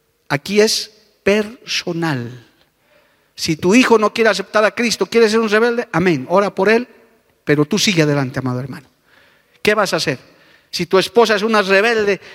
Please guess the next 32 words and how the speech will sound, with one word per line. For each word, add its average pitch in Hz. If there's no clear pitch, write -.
no 240
quiere, 254
no, 254
que 226
no 247
me 247
da 233
la 226
gana, 233
amén, 135
tú 143
sigue 165
adelante. 139
Porque 147
finalmente 180
tú 233
te -
vas 165
a 160
salvar. 135
Pero 143
habrás 170
hecho 254
lo 170
que 175
has 175
hecho. 185
Hermano, 196
la 151
iglesia 185
está 190
predicando. 175